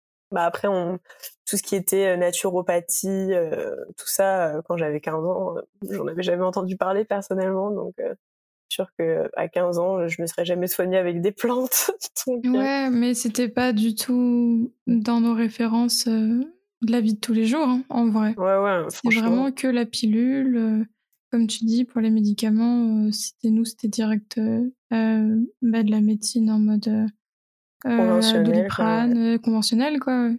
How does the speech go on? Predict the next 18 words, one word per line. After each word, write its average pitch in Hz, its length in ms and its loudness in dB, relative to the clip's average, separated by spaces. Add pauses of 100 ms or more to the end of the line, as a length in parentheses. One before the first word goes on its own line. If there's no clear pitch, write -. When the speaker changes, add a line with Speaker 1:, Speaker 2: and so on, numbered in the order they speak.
(120)
Speaker 2:
Du 226 220 2
coup, - 180 -6
on 247 100 0
pensait 220 360 -2
pas 240 440 0
aux 226 160 2
alternatives. 220 840 0 (500)
Ça, 330 160 0
je - 60 -2
trouve, 330 140 -2 (120)
j'avoue, 233 220 2
c'est 226 220 -2
cool, 220 280 -2
ça 220 240 0
a 220 40 2
bougé 220 400 2
un 214 140 2
peu. 214 180 -2